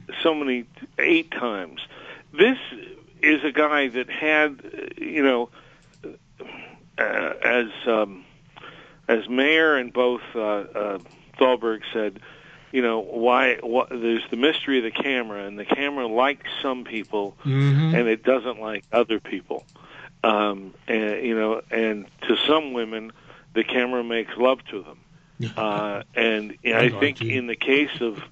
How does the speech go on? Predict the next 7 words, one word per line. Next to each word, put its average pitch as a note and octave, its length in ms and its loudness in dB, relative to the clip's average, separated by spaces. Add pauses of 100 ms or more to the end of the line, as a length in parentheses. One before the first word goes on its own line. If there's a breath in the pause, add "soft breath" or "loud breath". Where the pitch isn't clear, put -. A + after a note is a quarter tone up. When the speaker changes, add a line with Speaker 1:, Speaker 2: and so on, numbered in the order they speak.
Speaker 1:
of, A#2 300 2 (200)
of A2+ 220 0
Morgan, B2+ 540 0 (500 loud breath)
Speaker 2:
Yeah. G#2 220 -10
Speaker 1:
he F3 380 2
just, F#3 280 2 (300)
he E3+ 480 -2